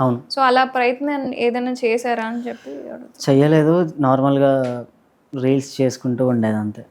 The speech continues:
Speaker 2: మ్మ్.
Speaker 1: నాకు డిప్రెషన్ వచ్చినప్పుడు అదే రీల్స్ చూసుకుంటూ హ్యాపీగా ఫీల్ అయ్యేది, నన్ను నేను చూసుకుంటే. నాకు నేను చాలా ఇష్టం, కానీ
Speaker 2: మ్మ్.
Speaker 1: ఎందుకు ఇలా హర్ట్ చేసుకున్నానో అర్థం కావట్లేదు. మీరు చెప్పింది కూడా ఒక, ఒక రకంగా రైట్ వేనే.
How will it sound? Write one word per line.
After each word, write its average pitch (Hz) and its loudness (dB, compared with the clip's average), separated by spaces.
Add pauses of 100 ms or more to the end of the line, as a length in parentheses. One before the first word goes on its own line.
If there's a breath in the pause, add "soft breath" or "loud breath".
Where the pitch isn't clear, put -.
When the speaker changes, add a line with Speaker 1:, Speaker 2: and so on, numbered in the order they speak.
(300)
Speaker 2:
మ్మ్. 220 -6
Speaker 1:
నాకు 135 6
డిప్రెషన్ 151 4
వచ్చినప్పుడు 147 0
అదే 147 4
రీల్స్ 151 0
చూసుకుంటూ 139 -2
హ్యాపీగా 135 -2
ఫీల్ 120 -4
అయ్యేది, 107 -4
నన్ను 147 4
నేను 143 4
చూసుకుంటే. 127 -2
నాకు 139 2
నేను 139 2
చాలా 131 2
ఇష్టం, 123 -4 (500 soft breath)
కానీ 156 6
Speaker 2:
మ్మ్. 151 6
Speaker 1:
ఎందుకు 151 2
ఇలా 151 6
హర్ట్ 139 -2
చేసుకున్నానో 135 -2
అర్థం 117 -6
కావట్లేదు. 113 -8 (360 soft breath)
మీరు 165 6
చెప్పింది 190 4
కూడా 202 6
ఒక, 175 4
ఒక 143 2
రకంగా 143 0
రైట్ 123 -2
వేనే. 113 -2